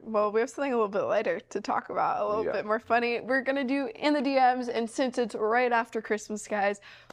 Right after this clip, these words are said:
Speaker 1: we're gonna talk about the worst Christmas gifts people have gotten. And oh my gosh.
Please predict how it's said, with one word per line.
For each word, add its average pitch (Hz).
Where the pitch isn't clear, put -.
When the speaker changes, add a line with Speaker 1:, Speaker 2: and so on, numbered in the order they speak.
Speaker 1:
we're 233
gonna 262
talk -
about 220
the 254
worst 214
Christmas -
gifts 196
people 220
have 202
gotten. 208
And 240
oh 285
my 247
gosh. 233